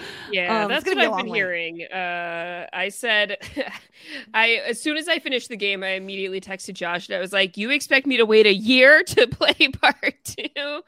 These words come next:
Speaker 1: Um, and I was talking about it in the Discord, and, and I can't remember who responded with, "A year, that's cute." Um, it's gonna be a minute,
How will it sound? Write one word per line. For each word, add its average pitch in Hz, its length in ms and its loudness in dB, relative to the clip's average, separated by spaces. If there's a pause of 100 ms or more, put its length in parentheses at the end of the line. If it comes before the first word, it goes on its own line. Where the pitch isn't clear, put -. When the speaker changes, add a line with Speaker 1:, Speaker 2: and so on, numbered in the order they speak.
(440)
Speaker 1:
Um, 190 420 -4
and 190 100 -2
I 185 60 -2
was 185 100 -8
talking 190 240 -4
about 180 200 -4
it - 20 -6
in 175 80 -8
the 180 60 -12
Discord, 226 580 -4
and, 185 260 -6
and 190 140 -4
I 185 80 -4
can't 208 200 -8
remember 190 300 -8
who 190 120 -10
responded 190 540 -6
with, 196 200 -8
"A 214 100 -4
year, 220 420 -2
that's 226 300 -2
cute." 180 400 -8 (520)
Um, 180 720 -6
it's 294 180 -6
gonna 302 220 -2
be 240 160 -2
a 226 40 0
minute, 170 380 -6